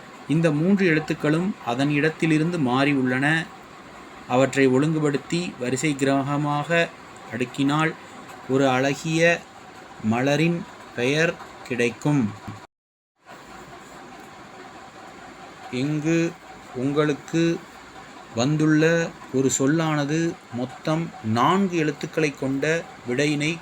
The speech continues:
குறிக்கின்றது. எழுத்துக்கள் மட்டுமே மாறி உள்ளது. எழுத்துக்களை வரிசைப்படுத்தினால் அந்த அழகிய சொல் கிடைக்கும். இந்த நான்கு எழுத்து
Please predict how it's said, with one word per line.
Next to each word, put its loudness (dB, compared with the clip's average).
குறிக்கின்றது. 0
எழுத்துக்கள் 2
மட்டுமே 0
மாறி 0
உள்ளது. 2
எழுத்துக்களை 0
வரிசைப்படுத்தினால் 0
அந்த 0
அழகிய 0
சொல் 4
கிடைக்கும். 4
இந்த 2
நான்கு 0
எழுத்து 0